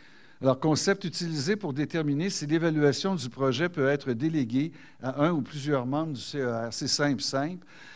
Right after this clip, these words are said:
C'est que vous avez l'équipe du C E R qui peut être composée, mettons, d'une douzaine de personnes.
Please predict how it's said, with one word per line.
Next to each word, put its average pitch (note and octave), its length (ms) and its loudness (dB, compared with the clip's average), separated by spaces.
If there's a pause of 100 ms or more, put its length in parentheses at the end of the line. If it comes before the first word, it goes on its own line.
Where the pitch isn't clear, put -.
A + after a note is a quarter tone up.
C'est - 160 -4
que C#3+ 60 -6
vous C3+ 140 2
avez D3+ 200 8
l'équipe E3 360 8
du B2+ 100 -4
C D3 200 2
E C3 240 10
R D#3+ 40 -2
qui - 100 -14
peut D3 120 2
être C#3 140 4
composée, C3 460 2
mettons, D3 300 6
d'une C3+ 220 6
douzaine C3+ 420 4
de B2+ 100 6
personnes. D#3+ 800 -2